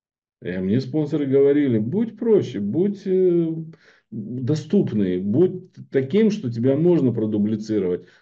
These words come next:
Будь по-, а один из моих спонсоров всегда говорил: «Ты пойми,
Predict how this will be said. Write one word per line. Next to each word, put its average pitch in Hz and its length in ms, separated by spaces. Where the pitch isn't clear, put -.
Будь 151 340
по-, 120 160
а 113 400
один 151 320
из 135 100
моих 139 180
спонсоров 165 380
всегда 127 140
говорил: 123 220
«Ты 139 80
пойми, 143 560